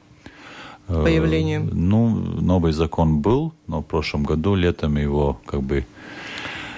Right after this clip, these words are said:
Speaker 1: от-, не отменили, просто не дали ходу дальше. И щас опять, я думаю, что уже в этом году опять начнётся работа,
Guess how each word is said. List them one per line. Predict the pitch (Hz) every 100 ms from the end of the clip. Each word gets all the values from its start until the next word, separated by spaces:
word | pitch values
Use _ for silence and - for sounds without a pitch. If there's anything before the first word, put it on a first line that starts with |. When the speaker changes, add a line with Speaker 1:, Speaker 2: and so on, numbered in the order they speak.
| - -
Speaker 1:
от-, | - - 71 - -
не | 85
отменили, | 82 90 92 131 135
просто | 101 90 - 78
не | 80
дали | 80 87 80 73
ходу | - 95 90 82
дальше. | 95 131 147 - 120 90
И | 98 90 82
щас | - 98 98 - -
опять, | - 92 95 - -
я | - 78
думаю, | 80 80 76
что | - 78 73
уже | 73 76
в | 76
этом | 80 78 73
году | 73 80
опять | 85 - 80 -
начнётся | 73 - 80 78 73
работа, | 71 73 82 -